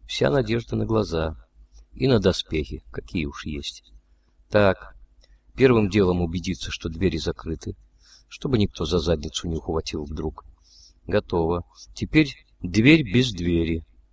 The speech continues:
Темно, блин. Где тут у нее кнопка? Ага. Это типа котельная. Два А Г В стоят и пока что исправно работают. И отсюда же выход. Там, снаружи лесенка наверх, я знаю. Заперто нормально.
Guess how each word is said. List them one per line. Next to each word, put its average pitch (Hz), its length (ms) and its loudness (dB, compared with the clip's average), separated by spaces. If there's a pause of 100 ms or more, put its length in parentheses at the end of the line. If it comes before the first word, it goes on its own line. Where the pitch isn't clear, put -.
Темно, 95 480 0
блин. 90 460 -2 (460)
Где 80 300 -4
тут - 220 -8
у - 40 -2
нее 107 180 0
кнопка? 104 540 -4 (100)
Ага. 87 460 0 (560)
Это 131 260 2
типа 131 280 2
котельная. 98 840 4 (340)
Два 104 280 4
А 98 40 4
Г 92 140 2
В 120 160 6
стоят 135 500 2
и 113 120 -8
пока - 320 -2
что - 180 -8
исправно 101 440 0
работают. 85 540 -4 (320)
И - 80 0
отсюда 151 400 2
же 143 120 2
выход. 92 460 -2 (300)
Там, 92 280 2 (100)
снаружи 110 540 2
лесенка 113 460 0
наверх, 85 400 -2
я 104 140 -2
знаю. 78 380 -4 (920)
Заперто 151 460 4
нормально. 85 640 0